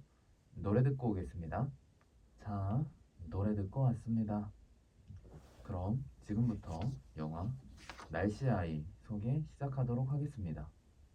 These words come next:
비가 그치지 않던 어느 여름날, 가출소년 호다카는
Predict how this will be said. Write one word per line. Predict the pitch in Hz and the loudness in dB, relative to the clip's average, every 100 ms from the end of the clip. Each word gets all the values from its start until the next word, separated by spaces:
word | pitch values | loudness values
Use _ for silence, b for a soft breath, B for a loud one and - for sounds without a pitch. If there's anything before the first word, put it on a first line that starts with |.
| - - - - B B B B B B - | -20 -20 -20 -20 B B B B B B -16
비가 | - 104 110 107 | -6 0 2 0
그치지 | - - 120 | -4 -6 -2
않던 | 113 92 110 104 | 0 0 0 0
어느 | 92 87 | 0 0
여름날, | 82 85 92 87 92 98 - - - - - - | -2 -2 -2 -2 -2 -4 -8 -18 -20 -20 -20 -16
가출소년 | - - 120 120 120 117 | -12 -4 -2 2 2 2
호다카는 | 120 135 147 98 85 82 | 2 0 0 -2 -2 -2